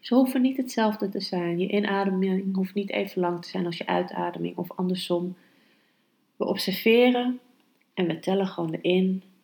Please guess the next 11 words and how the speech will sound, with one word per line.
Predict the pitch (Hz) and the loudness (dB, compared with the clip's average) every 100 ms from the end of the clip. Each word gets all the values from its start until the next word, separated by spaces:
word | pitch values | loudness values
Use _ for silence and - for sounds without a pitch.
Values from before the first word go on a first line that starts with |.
| _ _ | _ _
en | 165 | -8
de | - | -6
uitademing. | 139 131 - 143 131 - - - _ _ _ _ _ _ _ _ _ _ _ _ _ _ _ _ _ _ _ _ _ _ _ _ _ _ _ _ _ _ _ _ _ _ _ _ _ _ _ - | -6 -6 -10 -12 -12 -18 -20 -20 _ _ _ _ _ _ _ _ _ _ _ _ _ _ _ _ _ _ _ _ _ _ _ _ _ _ _ _ _ _ _ _ _ _ _ _ _ _ _ -10
En | 233 | -6
blijf | 233 240 233 | -2 -2 -4
dit | 240 240 | -8 -6
gewoon | 220 226 214 | -4 -2 -2
even | 202 196 190 | -4 -4 -6
voor | 190 | -2
jezelf | 175 - 180 185 196 | -2 -2 -4 -4 -4
herhalen. | 202 185 175 170 170 | -4 0 0 0 -4